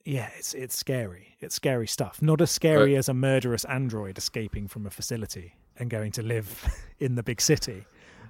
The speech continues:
Speaker 2: Yeah.
Speaker 1: Um, but it's scary
Speaker 2: But
Speaker 1: enough.
Speaker 2: And she's just standing, she's just standing looking into a window.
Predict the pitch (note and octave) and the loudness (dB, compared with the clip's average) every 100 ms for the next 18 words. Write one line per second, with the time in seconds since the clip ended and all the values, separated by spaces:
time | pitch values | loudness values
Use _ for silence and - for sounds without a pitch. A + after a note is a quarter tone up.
0 | _ - A2 G#2+ G2+ A#2 E3 _ - B2 | _ 2 8 8 6 0 -10 _ -6 -6
1 | B2 A2+ - C3 A#2+ A2 G#2 G#2 F2 - | -6 -4 -2 4 4 4 0 -6 -10 -18
2 | _ _ _ _ _ _ _ _ _ - | _ _ _ _ _ _ _ _ _ 0
3 | A2 A2 - A#2 A2 A2 - A2 G#2 G2+ | 2 4 2 0 2 -2 4 4 4 0
4 | G2 - _ - - G#2+ - A2+ G#2 G#2 | -2 -4 _ -18 -8 -6 2 4 4 2
5 | G2+ G#2 G#2 G2+ G2 G2 F#2+ F#2 F2+ F2 | 0 -4 -4 -6 -6 -6 -4 -6 -8 -8